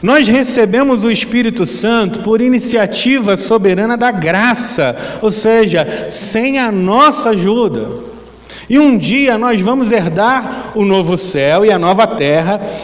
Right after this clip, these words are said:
e isso vai ser um presente da graça de Deus em nós, ou seja, novamente, sem a nossa ajuda. Então, algo que o texto não está dizendo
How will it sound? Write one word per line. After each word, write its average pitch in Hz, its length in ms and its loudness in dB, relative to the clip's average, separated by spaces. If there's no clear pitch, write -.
e 220 120 4
isso 247 300 0
vai 220 180 0
ser 240 320 2
um 240 280 0
presente 233 800 2
da 190 180 0
graça 233 580 0
de 196 140 -2
Deus 196 420 4
em 226 120 0
nós, 208 340 -2
ou 214 80 0
seja, 247 300 0
novamente, 262 1120 2
sem 277 480 -2
a 220 80 -2
nossa 247 300 -2
ajuda. 202 500 -2
Então, 208 720 0
algo 262 260 2
que 254 120 -2
o 233 40 0
texto 240 460 -2
não 233 340 2
está 220 300 0
dizendo 165 640 -2